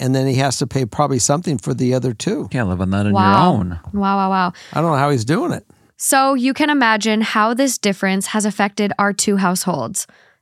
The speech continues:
Speaker 3: They live in a gated community. She drives a twenty twenty-two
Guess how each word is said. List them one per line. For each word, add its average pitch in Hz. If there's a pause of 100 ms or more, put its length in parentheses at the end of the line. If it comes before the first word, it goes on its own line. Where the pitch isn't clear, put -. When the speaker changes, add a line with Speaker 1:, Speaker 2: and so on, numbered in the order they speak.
Speaker 3:
They 226
live 233
in 220
a 208
gated 202
community. 185 (300)
She -
drives 226
a 202 (100)
twenty 208
twenty-two 202